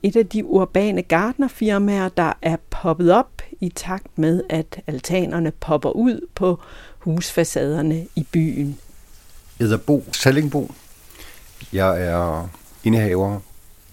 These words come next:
Speaker 2: af det firma, der hedder Altanalferne. Vi har skabt natur på unaturlige steder siden to tusind og ti.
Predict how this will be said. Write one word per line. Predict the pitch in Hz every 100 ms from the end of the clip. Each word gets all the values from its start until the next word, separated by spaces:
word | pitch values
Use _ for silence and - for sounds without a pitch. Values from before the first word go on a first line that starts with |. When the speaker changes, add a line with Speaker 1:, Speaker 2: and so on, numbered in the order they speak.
| -
Speaker 2:
af | 92
det | 85
firma, | - 95
der | 95 87
hedder | 87 87 85 82 -
Altanalferne. | 95 92 143 120 113 - 107 107 - - - - - - - - - - - -
Vi | 98
har | 87 85 85 82 80 76
skabt | - - 76 - - - - - - -
natur | 90 87 - 101
på | -
unaturlige | 98 101 - 92 82
steder | - 110 131 135 - - - - - - -
siden | - - 101 98 98 101 92 - -
to | - 127
tusind | 135 113 120
og | -
ti. | - 156